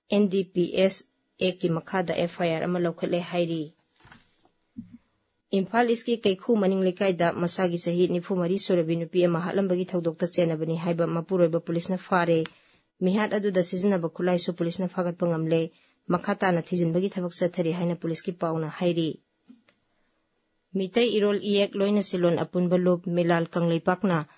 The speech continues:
ꯆꯍꯤ ꯈꯨꯗꯤꯡꯒꯤ ꯄꯥꯡꯊꯣꯛꯄꯒꯨꯝ ꯆꯍꯤ ꯑꯁꯤꯒꯤ ꯑꯣꯏꯅꯁꯨ ꯇꯔꯥꯃꯥꯄꯟꯔꯛ ꯁꯨꯕ ꯑꯣꯏꯅ ꯃꯍꯩꯔꯣꯏꯁꯤꯡꯒꯤ ꯃꯤꯇꯩ ꯃꯌꯦꯛ ꯆꯥꯡꯗꯝꯅꯕ ꯄꯥꯡꯊꯣꯛꯂꯒꯅꯤ ꯍꯥꯏꯅ ꯃꯤꯂꯥꯜꯒꯤ ꯆꯦꯔꯣꯜ ꯑꯃꯅ ꯈꯪꯍꯜꯂꯤ꯫ ꯆꯦꯔꯣꯜ ꯑꯁꯤꯅ ꯍꯥꯏ, ꯆꯥꯡꯗꯝꯅꯕ ꯑꯁꯤ ꯆꯍꯤ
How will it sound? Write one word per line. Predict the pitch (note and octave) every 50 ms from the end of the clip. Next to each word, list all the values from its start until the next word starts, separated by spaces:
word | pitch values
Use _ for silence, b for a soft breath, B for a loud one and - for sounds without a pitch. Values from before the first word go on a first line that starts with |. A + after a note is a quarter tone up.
| b b b
ꯆꯍꯤ | - - G3 F#3+ G#3 G#3+
ꯈꯨꯗꯤꯡꯒꯤ | G3+ - G#3+ F#3 G#3 G3+ F#3 F#3
ꯄꯥꯡꯊꯣꯛꯄꯒꯨꯝ | F3 - E3+ E3+ E3+ - F#3 - - F#3 F3 F3 E3+
ꯆꯍꯤ | E3+ - - E3+ E3+ F3+
ꯑꯁꯤꯒꯤ | E3+ - - F#3 E3+ F3
ꯑꯣꯏꯅꯁꯨ | E3 E3 E3 E3 D3+ - - F3 F3
ꯇꯔꯥꯃꯥꯄꯟꯔꯛ | - E3+ F3 E3+ E3+ D#3+ D#3 - E3+ E3 E3 F3+ F#3
ꯁꯨꯕ | - - - F#3 E3 D#3 E3+
ꯑꯣꯏꯅ | - F3+ F3+ E3+ E3 E3 D#3+ D#3+
ꯃꯍꯩꯔꯣꯏꯁꯤꯡꯒꯤ | D#3 D#3+ F#3 E3 E3+ F#3+ G3 - - G3 F3+ D#3+ F3 D#3+ D3 b b b b b b _
ꯃꯤꯇꯩ | G3 F3 - G3 F#3
ꯃꯌꯦꯛ | F3+ E3+ E3+ F3 F3 -
ꯆꯥꯡꯗꯝꯅꯕ | - F#3 F3 E3+ E3 E3 E3 D#3+ D#3 E3 D#3+
ꯄꯥꯡꯊꯣꯛꯂꯒꯅꯤ | - E3 E3 E3 - F3+ - F3 F3 E3 E3+ E3 D#3+ E3+
ꯍꯥꯏꯅ | F3+ F3 F3 E3+ D#3+ D#3+ D#3+ - b b b b b b _ -
ꯃꯤꯂꯥꯜꯒꯤ | F#3 F3+ F3+ F3 E3+ E3+ F3
ꯆꯦꯔꯣꯜ | E3+ - F#3+ F#3 F3+ F3+ F3 F3
ꯑꯃꯅ | F3 F3 E3+ D#3+
ꯈꯪꯍꯜꯂꯤ꯫ | - - F3+ E3+ D#3+ F#3 F#3 F3+ F3 E3+ D3+ - b b b b b b b b -
ꯆꯦꯔꯣꯜ | - - G3 G3+ G3+ G3+
ꯑꯁꯤꯅ | G3+ - G3+ F#3 F#3
ꯍꯥꯏ, | F#3+ F#3+ F#3 F#3 F#3+ F#3+ b b b b b b
ꯆꯥꯡꯗꯝꯅꯕ | - - G3 F#3+ F3+ F3+ G3 G3 G3+ F#3+ F3+ F#3+
ꯑꯁꯤ | F#3 F#3 - - G#3 G3
ꯆꯍꯤ | - G3 G3 G#3